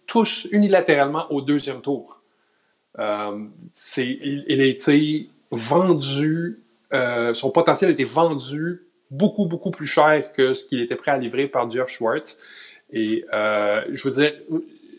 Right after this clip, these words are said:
je, je vais, je vais retrouver l'article pour qu'on partage sur, euh, sur Twitter. Il a même fait venir en avion Howard Beck pour écrire un article sur lui, puis pour, sur son potentiel, puis sur l'idée que tout le monde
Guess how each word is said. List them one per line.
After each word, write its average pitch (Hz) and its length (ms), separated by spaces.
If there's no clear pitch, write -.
je, 156 340
je 135 180
vais, 156 140
je 131 160
vais 143 120
retrouver 160 340
l'article 190 380
pour - 100
qu'on 143 180
partage 156 520
sur, 131 200
euh, 127 200
sur 135 260
Twitter. 151 340
Il 135 100
a 127 60
même 165 240
fait 165 400
venir 147 480
en 147 160
avion 139 480
Howard 151 360
Beck - 520
pour 127 160
écrire 147 380
un 135 160
article 151 400
sur 123 220
lui, 139 240
puis 147 120
pour, - 160
sur - 160
son 117 200
potentiel, 135 680
puis - 100
sur 131 180
l'idée 123 320
que - 80
tout 143 160
le 131 80
monde 127 400